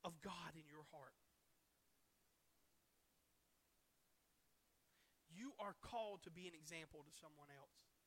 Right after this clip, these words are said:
Go out and live it that way. Do this. The most, one of the most important things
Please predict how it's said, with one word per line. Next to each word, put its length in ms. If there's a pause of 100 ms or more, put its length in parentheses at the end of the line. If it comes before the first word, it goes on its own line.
(420)
Go 100
out 200
and 120
live 140
it 100
that 180
way. 140 (3500)
Do 460 (140)
this. 460
The 120
most, 260
one 160
of 40
the 60
most 240
important 540
things 460